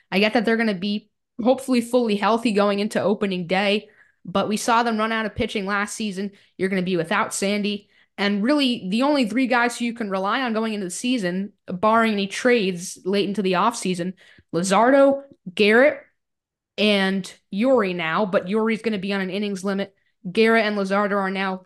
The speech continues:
completely off limits or, uh, off any type of pitch restriction since they reached career highs by a long shot last season. So you can really pretty much rely on two guys, then also hopefully rely on Eury, but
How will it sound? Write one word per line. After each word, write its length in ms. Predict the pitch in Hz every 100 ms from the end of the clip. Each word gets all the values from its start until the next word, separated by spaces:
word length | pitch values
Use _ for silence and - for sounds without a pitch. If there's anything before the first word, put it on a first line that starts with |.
| -
completely 600 | 202 190 226 226 220 214
off 340 | 190 202 202
limits 720 | 185 202 208 202 - - - -
or, 220 | 196 - -
uh, 120 | 185
off 300 | - 196 202
any 300 | 208 220 202
type 260 | 196 202 190
of 240 | 180 175
pitch 200 | - 214
restriction 540 | - 196 208 202 - 196
since 320 | 185 180 - _ - _
they 240 | 180 214 220
reached 540 | 214 208 - - - _ -
career 340 | 202 214 220
highs 380 | 208 202 190 185
by 400 | 190 180 170 170
a 160 | 170 170
long 400 | 180 185 226 247
shot 400 | - 175 170 - _ _ _ _ -
last 340 | 202 196 -
season. 480 | - 214 190 208 202 _ _
So 100 | -
you 120 | 220 254
can 300 | 453 285 269
really 260 | 196 262 285
pretty 280 | - 311 285
much 200 | 254 -
rely 300 | 220 220 214
on 100 | 208
two 240 | - 262
guys, 320 | 208 190 185
then 160 | 190 185
also 320 | 196 196 190
hopefully 380 | 202 196 - 185
rely 320 | 185 185 180
on 180 | 165 160
Eury, 540 | 170 196 175 156 180 _ _ _ _ _
but 240 | 185 175